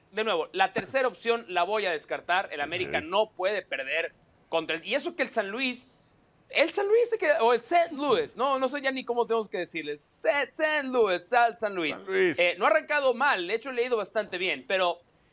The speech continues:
Speaker 1: el América no se puede dar el lujo de ir a arrastrarse contra un equipo de Major League Soccer, no puede ser, no lo puede permitir. Eh, América no pierde,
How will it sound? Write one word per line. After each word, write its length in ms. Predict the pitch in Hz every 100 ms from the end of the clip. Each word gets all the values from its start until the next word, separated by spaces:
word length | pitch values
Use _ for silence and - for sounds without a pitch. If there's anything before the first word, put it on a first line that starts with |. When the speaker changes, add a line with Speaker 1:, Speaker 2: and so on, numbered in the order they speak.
| _ -
Speaker 1:
el 100 | 220
América 340 | 240 277 247
no 80 | 240
se 120 | 247
puede 260 | 233 226 208
dar 160 | 202
el 60 | 185
lujo 300 | 180 175 175
de 80 | 165
ir 100 | 170
a 60 |
arrastrarse 520 | 156 147 - 170 151 156
contra 240 | 143 151
un 60 | 151
equipo 300 | 139 139 135
de 80 |
Major 240 | 127 127 120
League 100 | 110
Soccer, 320 | 110 107 135
no 220 | 139 165
puede 220 | 175 156 139
ser, 240 | 143 147
no 80 | 180
lo 120 | 180
puede 240 | 156 147 139
permitir. 540 | 117 113 107 120 143 _ _ _ _ _
Eh, 500 | 156 151 147 147 147 -
América 420 | 190 247 233 220
no 160 | 208 208
pierde, 480 | 220 214 208 202